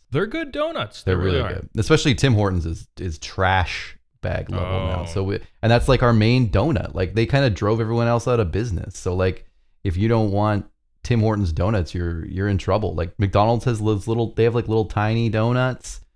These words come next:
Speaker 1: Oh, I don't think we
Speaker 2: We
Speaker 1: have
Speaker 2: may not have
Speaker 1: McDonald's
Speaker 2: that.
Speaker 1: donuts.
Speaker 2: Probably, like, a competing with, they, they did a rigged competing
Speaker 1: Yeah.
Speaker 2: with Tim Hortons thing here where they were, like, you know, trying to,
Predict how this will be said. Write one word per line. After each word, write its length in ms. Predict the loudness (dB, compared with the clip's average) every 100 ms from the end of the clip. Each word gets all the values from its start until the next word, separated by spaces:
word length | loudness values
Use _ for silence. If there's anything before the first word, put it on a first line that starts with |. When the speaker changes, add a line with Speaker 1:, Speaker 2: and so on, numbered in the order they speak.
| _
Speaker 1:
Oh, 400 | -14 -10 -10 -12 -12
I 80 | -12
don't 140 | -10
think 200 | -12 -10
we 160 | -8 -2
Speaker 2:
We 60 |
Speaker 1:
have 180 | 2 4
Speaker 2:
may 120 | 4
not 140 | 6 6
have 140 | 6 4
Speaker 1:
McDonald's 300 | 4 4 0
Speaker 2:
that. 60 |
Speaker 1:
donuts. 260 | -6 -6 4
Speaker 2:
Probably, 220 | 8 8
like, 180 | 8 6
a 140 | 4 2 -2
competing 420 | 0 4 4 4
with, 160 | 4 2
they, 140 | 2 4
they 160 | 4
did 180 | 4 4
a 60 | 4
rigged 260 | 2 4
competing 280 | 2 2 2
Speaker 1:
Yeah. 60 | 0
Speaker 2:
with 120 | 2
Tim 120 | 2
Hortons 320 | 2 2 0
thing 180 | 0 0
here 220 | 2 2
where 100 | 2
they 100 | 2
were, 120 | 2 2
like, 280 | 0 -2 -10 _ _
you 80 | -2
know, 80 | -2
trying 360 | 0 2 2 2
to, 580 | 0 2 0 -2 -6